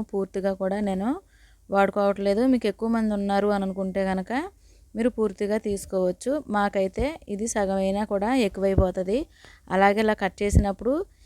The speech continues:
గింజలు ఉంటాయి కదండి, అవి తీసేసుకోవాలి. అవి కూడా యూజ్ అవుతాయండి. పచ్చడి చేసుకోవచ్చు, పొలాల్లో వేసుకోవచ్చు, గార్డెన్లో కూడా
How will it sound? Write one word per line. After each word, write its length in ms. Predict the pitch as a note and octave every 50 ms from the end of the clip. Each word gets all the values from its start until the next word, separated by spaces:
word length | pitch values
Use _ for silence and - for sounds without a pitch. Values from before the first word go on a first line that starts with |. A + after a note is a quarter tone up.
| _ _ _ -
గింజలు 400 | G3 G#3 A3 A3 G#3+ A3 G#3+ G#3+ G#3
ఉంటాయి 200 | G3 G#3+ G#3 G3 G#3
కదండి, 340 | F#3+ G3+ G3+ G3+ G#3 A#3+ C4+ C4+ - G3+
అవి 160 | F#3+ G3 A3 - -
తీసేసుకోవాలి. 760 | G#3 G3 F#3 G3+ F#3+ F#3+ - - F#3+ F#3 F#3 F3+ F3+ F#3 G#3+ C4+ F4 - - - - _ _ _ _ _ _ _ - - - - - - - - - - - G3+
అవి 140 | G#3 G#3+ A#3+ -
కూడా 140 | B3+ A#3 B3+ B3+ B3 A#3 A3
యూజ్ 180 | A3 A3+ G#3 A3+ A3
అవుతాయండి. 480 | A3 - A3 G#3+ G#3 G#3 G3+ G#3 A3 C4+ C#4 -
పచ్చడి 260 | G#3+ G3+ - G#3 G3+ G3+ G#3+
చేసుకోవచ్చు, 580 | G#3 - - G#3 G3+ G3 G3 F#3+ - - - G#3 G3+ -
పొలాల్లో 340 | G#3 F#3+ G3 G3 G3 G3 G3+ G3
వేసుకోవచ్చు, 540 | G3 F#3+ - - G3 F#3 F3+ F3+ - - G#3+ G#3+ G3 G#3
గార్డెన్లో 440 | G3+ G3 F3 G3 G3 G3 G3 G3 F#3 - F#3+
కూడా 180 | F#3 F#3+ G3+